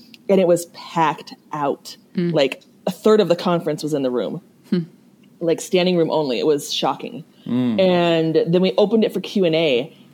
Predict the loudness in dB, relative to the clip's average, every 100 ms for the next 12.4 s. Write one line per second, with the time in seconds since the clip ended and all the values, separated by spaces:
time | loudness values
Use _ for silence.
0 | -6 0 2 2 2 2 -2 -8 -20 -20
1 | -20 -10 -4 -2 -2 2 2 2 -2 -4
2 | -4 -4 -4 -4 -6 -10 -14 -18 -12 -8
3 | -8 -8 -4 0 2 2 0 0 2 2
4 | 2 2 0 0 -2 0 -2 -2 2 4
5 | 4 4 2 -2 -8 -4 4 4 2 -10
6 | _ -6 2 6 8 6 6 6 6 6
7 | 4 4 4 4 4 4 4 2 0 -2
8 | -2 -4 -2 0 0 2 2 2 0 0
9 | -2 -4 0 0 2 2 2 2 4 4
10 | 4 2 0 4 4 4 2 0 2 2
11 | 2 2 -2 -2 -2 0 0 0 -4 -16
12 | -10 -4 -4